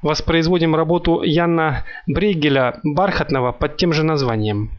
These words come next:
Рисунок четыре двенадцать, считающуюся вольным повторением Большой Голгофы Дюрера. Вообще старинных изображений больших скоплений народа при распятии Христа сохранилось много.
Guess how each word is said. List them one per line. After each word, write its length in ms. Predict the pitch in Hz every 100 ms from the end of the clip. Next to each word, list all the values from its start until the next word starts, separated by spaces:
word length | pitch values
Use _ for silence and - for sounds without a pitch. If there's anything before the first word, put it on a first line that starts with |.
| - - _ _ - - - -
Рисунок 460 | 160 147 156 135
четыре 280 | 151 - 139
двенадцать, 520 | 135 156 190 - 139 - - - - - -
считающуюся 1000 | - 196 220 214 202 - 190 175 170 165
вольным 420 | - 156 196 190 170
повторением 600 | 160 - 160 170 160 147
Большой 320 | 151 - 170
Голгофы 480 | 151 151 156 143 143
Дюрера. 480 | 135 135 113 107 98 - - - - - -
Вообще 400 | 147 160 160 247
старинных 460 | 240 208 208 196 190
изображений 580 | 170 170 185 190 202
больших 380 | 156 156 151 180
скоплений 460 | - 170 170 170 175
народа 420 | 175 208 202 139
при 400 | - - 151 156
распятии 480 | 175 147 - 151 156
Христа 360 | 147 165 - 202
сохранилось 580 | - 143 156 170 156
много. 420 | 165 160 127 113